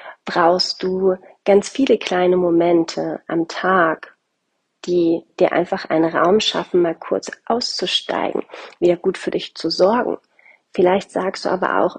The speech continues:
„Nee, ich brauch das eigentlich gar nicht, irgendwie jeden Tag so viele kleine Momente,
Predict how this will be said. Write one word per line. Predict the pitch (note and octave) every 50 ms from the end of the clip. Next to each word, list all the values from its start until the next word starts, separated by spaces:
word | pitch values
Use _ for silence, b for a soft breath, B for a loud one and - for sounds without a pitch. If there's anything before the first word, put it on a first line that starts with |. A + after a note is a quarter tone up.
| _ -
„Nee, | F3+ F3 F#3 A3 A#3+ -
ich | - - -
brauch | - - F#3+ A#3 -
das | - E4 - - -
eigentlich | - F3 F3 F3 E3 F#3 - - F3 F3 - -
gar | - F3 E3+ F3 F3+
nicht, | F3+ F3+ F3+ F3
irgendwie | - - F3 - - F3+
jeden | F3+ F3+ F3 F3 F3 F3
Tag | - - F3+ F3 -
so | - - F#3+
viele | - - G#3 G#3+ A3
kleine | G#3 - - E3+ F3 F3
Momente, | E3+ E3 D#3+ E3+ F#3+ B3+ D4 - - - F#3 G#3